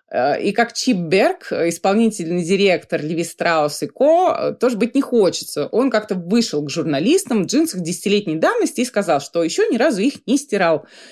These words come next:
Э, порекомендовал засовывать джинсы в морозилку и выразил надежду, что люди будут и к остальным вещам,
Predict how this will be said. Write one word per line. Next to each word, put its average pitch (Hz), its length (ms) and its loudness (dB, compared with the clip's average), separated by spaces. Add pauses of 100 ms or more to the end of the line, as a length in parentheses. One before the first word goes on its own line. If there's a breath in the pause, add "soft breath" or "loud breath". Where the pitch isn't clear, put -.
(200 loud breath)
Э, 175 340 2
порекомендовал 214 680 2
засовывать 160 580 0
джинсы 170 440 0
в 143 40 -4
морозилку 160 680 2
и 202 60 2
выразил 165 360 0
надежду, 262 520 0
что - 180 -4
люди 262 260 2
будут 262 320 0
и - 160 -8
к - 100 -4
остальным 185 560 0
вещам, 285 420 0